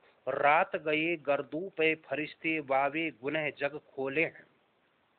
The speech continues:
यहाँ पर सारे शब्द, क्योंकि जब तक उर्दू के अल्फाज नहीं आएंगे, शेरो शायरी में सुंदरता नहीं आएगी।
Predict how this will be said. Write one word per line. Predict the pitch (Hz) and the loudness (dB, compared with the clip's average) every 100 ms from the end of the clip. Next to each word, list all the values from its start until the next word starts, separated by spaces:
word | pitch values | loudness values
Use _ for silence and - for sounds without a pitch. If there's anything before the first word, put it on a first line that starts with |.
| _ _ - _ _ _ | _ _ -20 _ _ _
यहाँ | 147 147 | 0 0
पर | 156 160 | -2 -6
सारे | - - 180 | -2 4 4
शब्द, | 190 - 180 170 - - - | 4 0 0 -2 -10 -14 -4
क्योंकि | 165 170 170 180 | 2 4 4 0
जब | 127 180 180 | 4 2 4
तक | 185 - - | 0 0 -2
उर्दू | 151 151 190 | -2 0 0
के | 180 | 4
अल्फाज | 160 151 - 165 | 4 4 6 6
नहीं | 151 151 156 | 6 4 6
आएंगे, | 147 147 139 151 156 - - - | 6 4 0 -2 -2 -16 -16 4
शेरो | 151 160 | 4 4
शायरी | - 131 139 151 | 2 2 4 2
में | 143 | -2
सुंदरता | - 139 131 143 - | -4 -4 2 2 2
नहीं | 135 120 143 | 0 0 4
आएगी। | 135 139 131 135 | 6 4 2 0